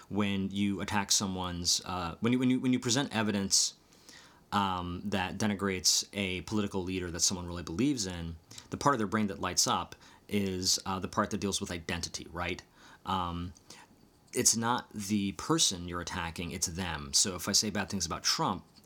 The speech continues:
I'm saying bad things about the Trump supporter, right? To the Trump supporter, they're saying, "You're not, you're not attacking Trump, you're attacking me," right? Um, "You're not attacking my political belief, you're attacking me." So this is a really strongly held,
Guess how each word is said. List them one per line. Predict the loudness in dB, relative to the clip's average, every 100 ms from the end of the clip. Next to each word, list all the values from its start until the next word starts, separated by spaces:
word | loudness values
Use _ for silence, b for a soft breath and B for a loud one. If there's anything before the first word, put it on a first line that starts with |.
| 0
I'm | 4
saying | 4 0
bad | -4 -4
things | 0 0
about | 0 -4
the |
Trump | -2 0 2
supporter, | 0 0 -2 0 0
right? | -2
To | -2
the |
Trump | 0 0
supporter, | 0 2 2
they're | 2
saying, | 2 2
"You're | 2
not, | 0 0
you're | 0
not | 0
attacking | -2 -2 -2
Trump, | 0 0
you're | 0
attacking | 0 -6 -8 -4
me," | 0 0 -2 -14 -20 B B
right? | -4 -2 -2 -8 B B B
Um, | 4 6 6 4
"You're | 4
not | 2
attacking | 0 -2 -2 -2
my | -2
political | 0 0 0
belief, | -2 0
you're | 0
attacking | 0 -2 -4 -4 0
me." | 0 2
So | 2
this | 4 4
is | 4
a | 0
really | -4 0 0 2
strongly | 2 2 0 -2 0 2 0 -2
held, | 0 2 2 0 -6